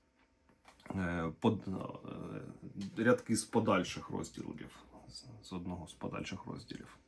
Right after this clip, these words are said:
Ще раз. Доведи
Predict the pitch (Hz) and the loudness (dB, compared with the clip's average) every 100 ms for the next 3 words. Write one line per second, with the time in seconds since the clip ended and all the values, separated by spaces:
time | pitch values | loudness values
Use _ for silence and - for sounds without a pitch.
0 | _ - - - - 117 107 - - - | _ -20 -20 -8 -2 0 0 -2 -6 -10
1 | - - - - - - - - - - | -12 -10 -10 -12 -12 -14 -18 -20 -20 -20
2 | - - - - - - _ _ - - | -20 -20 -20 -20 -20 -20 _ _ -20 -20
3 | - - - - - - - - _ _ | -20 -20 -20 -20 -20 -20 -20 -20 _ _
4 | _ _ _ - 113 117 131 127 135 117 | _ _ _ 6 10 12 12 12 12 12
5 | 95 | 12